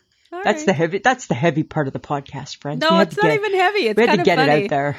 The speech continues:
Speaker 2: <laughs>
Speaker 1: It's kind of funny 'cause it's so you and everybody was so worried about you.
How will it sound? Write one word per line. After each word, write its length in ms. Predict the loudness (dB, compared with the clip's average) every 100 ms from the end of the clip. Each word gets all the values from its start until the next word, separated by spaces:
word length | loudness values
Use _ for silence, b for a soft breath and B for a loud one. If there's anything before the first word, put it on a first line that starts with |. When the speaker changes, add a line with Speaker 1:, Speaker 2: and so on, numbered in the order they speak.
| -10
Speaker 2:
<laughs> 120 | -10 -4
Speaker 1:
It's 240 | 0 0
kind 160 | 2 2
of 80 | 2
funny 280 | 0 0 0
'cause 180 | -2 -2
it's 160 | -6 -4
so 260 | 0 2
you 320 | 2 0 0
and 100 | 0 -2
everybody 420 | -2 -4 -4 -4
was 180 | -4 -4
so 220 | -2 -2
worried 340 | -2 -4 -4
about 520 | -4 -10 -16 -16 -20
you. 100 | -18